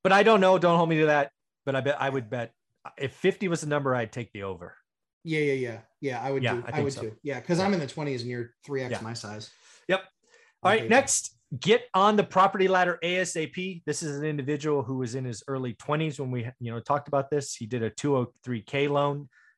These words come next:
Speaker 1: um, to help build his owner's equity. He saved seven K working in a retail job.
Speaker 2: Awesome.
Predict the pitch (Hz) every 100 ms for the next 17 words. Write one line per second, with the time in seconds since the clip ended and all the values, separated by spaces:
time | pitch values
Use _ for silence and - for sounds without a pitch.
0 | - 107 104 107 - - - _ _ -
1 | _ 131 123 131 131 127 120 - 135 127
2 | 113 135 156 143 143 - _ 139 - 170
3 | 156 127 - - 151 156 156 160 165 147
4 | 143 156 147 135 123 143 156 147 147 147
5 | 151 _ _ _ _ 101 - 92